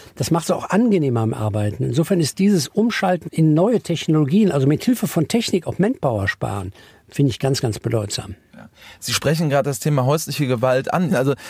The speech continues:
Speaker 2: selbst ich durfte es schon erleben. Ich, äh, war tatsächlich mit einer Streife unterwegs im Bergischen Land. Es war in Kürten,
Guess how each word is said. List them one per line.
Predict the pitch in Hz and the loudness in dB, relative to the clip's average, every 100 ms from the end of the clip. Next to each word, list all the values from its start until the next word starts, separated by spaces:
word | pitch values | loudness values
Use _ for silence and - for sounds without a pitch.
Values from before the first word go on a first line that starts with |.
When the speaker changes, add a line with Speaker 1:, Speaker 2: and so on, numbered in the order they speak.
| - - | -14 -8
Speaker 2:
selbst | - 143 - | -2 -2 -2
ich | 190 - | -6 -6
durfte | 131 156 - 190 | -2 -2 0 -4
es | - | -2
schon | 170 | -2
erleben. | 113 135 147 208 185 | 0 2 2 2 0
Ich, | 143 - | -2 -2
äh, | 135 131 123 | 0 0 0
war | 139 151 139 | 0 2 0
tatsächlich | 156 - 156 143 - | -2 -2 -2 -2 -4
mit | 196 143 | 0 0
einer | - 143 | 0 0
Streife | 143 127 143 156 | -2 0 0 0
unterwegs | 156 156 135 151 - | -2 0 -2 -4 -4
im | - 139 135 | -2 0 2
Bergischen | 131 139 - 127 | 2 -2 -2 0
Land. | 123 170 | 0 0
Es | 151 123 | -2 -2
war | 131 | -2
in | - | 0
Kürten, | - 165 208 208 | 2 2 2 0